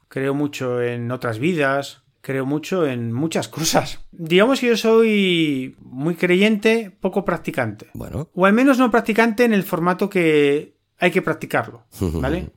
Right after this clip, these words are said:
Speaker 1: Yo considero que el llamarse practicante, te voy a poner un ejemplo concreto, volvemos al tema católico, de irse los domingos a confesarse y el resto de la semana hago putadas a todo Cristo, perdóname la expresión,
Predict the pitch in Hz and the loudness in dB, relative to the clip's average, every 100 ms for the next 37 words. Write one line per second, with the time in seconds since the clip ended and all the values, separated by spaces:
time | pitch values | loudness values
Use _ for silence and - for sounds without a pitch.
0 | - 156 196 233 214 214 208 214 208 202 | -10 0 2 2 0 2 4 4 0 0
1 | 165 156 156 151 151 147 147 147 160 - | 0 2 2 2 2 2 0 0 -2 -6
2 | 156 160 208 226 208 208 202 196 175 151 | -2 0 2 0 0 0 2 2 2 0
3 | 131 117 _ 151 175 202 208 190 170 175 | 0 -4 _ 0 2 2 2 2 0 -2
4 | 160 156 160 170 143 139 156 151 139 - | -2 -2 -2 -2 -2 -2 -2 -4 -8 -6
5 | 135 123 127 131 113 113 110 _ 135 147 | -4 -4 -4 -6 -6 -10 -18 _ -4 -2
6 | 170 - 180 160 147 143 147 170 180 143 | 0 0 2 4 2 2 0 0 0 0
7 | 117 131 139 139 123 175 - 127 117 - | -2 -6 -6 -6 0 0 -2 -6 -10 -6
8 | 156 165 165 180 170 175 180 151 147 151 | -2 0 2 0 0 0 2 2 0 -2
9 | 160 160 151 - 156 151 151 175 - 160 | -2 0 -2 -2 0 0 0 -2 -2 -6
10 | 131 127 135 127 - 131 175 190 196 | -6 -6 -4 -6 -6 -4 -2 -2 -4